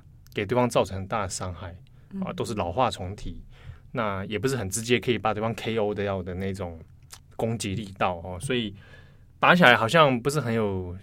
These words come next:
Speaker 1: 精彩度，啊。你说会不会真的对民调有所波动？可能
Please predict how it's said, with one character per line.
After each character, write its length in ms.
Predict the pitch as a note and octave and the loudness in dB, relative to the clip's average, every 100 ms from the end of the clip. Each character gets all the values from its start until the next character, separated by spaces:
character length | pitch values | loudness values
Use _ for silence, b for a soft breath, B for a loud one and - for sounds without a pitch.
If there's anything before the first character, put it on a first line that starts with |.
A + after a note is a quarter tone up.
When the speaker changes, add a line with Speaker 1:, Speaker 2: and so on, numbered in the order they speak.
| - - | -16 -4
Speaker 1:
精 180 | C3 | 0
彩 220 | C3 A2+ F2 | 0 -2 -4
度， 300 | - G#2+ F2 - - | -4 -4 -6 -14 -18
啊。 160 | G#2 F2+ | -14 -10
你 80 | F#2+ | -4
说 140 | C#3+ | 0
会 120 | C#3 | 4
不 40 | G3 | 6
会 100 | F#3 | 8
真 140 | G3 | 8
的 60 | F#3 | 6
对 100 | F#3 | 6
民 220 | B2 C3 | 4 4
调 160 | D#3 A#2 | 6 6
有 180 | A2+ | 6
所 500 | C3 A2+ G2 F2+ F2 - - - - | 0 0 0 0 -4 -10 -18 -20 0
波 200 | D#3+ D#3 | 4 6
动？ 260 | E3 A2+ F#2+ | 6 4 2
可 140 | - | -8
能 480 | F#2 F#2+ A#2+ D#3+ F#3+ | -6 -4 -2 0 0